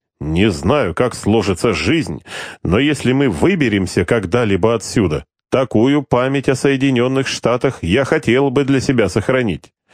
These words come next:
"Вы очень сентиментальны, Алекс", вставила Анжела. "Мой бог, и как же меня угораздило оставить в этом чертовом самолете свою косметичку!" "Самолет ни при чем", буркнул Мертон.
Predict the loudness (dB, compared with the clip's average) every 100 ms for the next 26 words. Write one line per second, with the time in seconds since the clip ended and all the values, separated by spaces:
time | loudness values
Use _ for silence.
0 | -18 -18 -18 -20 _ -2 2 2 2 2
1 | 0 0 0 0 2 2 0 0 0 0
2 | 0 0 0 -2 -8 -16 -20 -14 -10 -6
3 | 0 0 2 2 0 0 0 2 0 -4
4 | -12 _ _ _ _ 0 2 2 2 2
5 | 2 0 -4 -12 -18 -2 0 2 0 0
6 | 0 0 2 2 0 2 2 2 0 0
7 | 2 2 2 -2 -2 0 0 0 0 2
8 | 0 -2 -2 0 0 0 -2 -2 0 0
9 | 0 -2 -2 -4 0 0 2 0 -2 -2
10 | -2 0 -2 0 -2 -2 _ _ -20 -20
11 | _ -8 0 2 4 2 0 0 0 2
12 | 0 2 0 0 -2 _ _ -6 0 0
13 | 0 0 2 4 2 2 -2 -8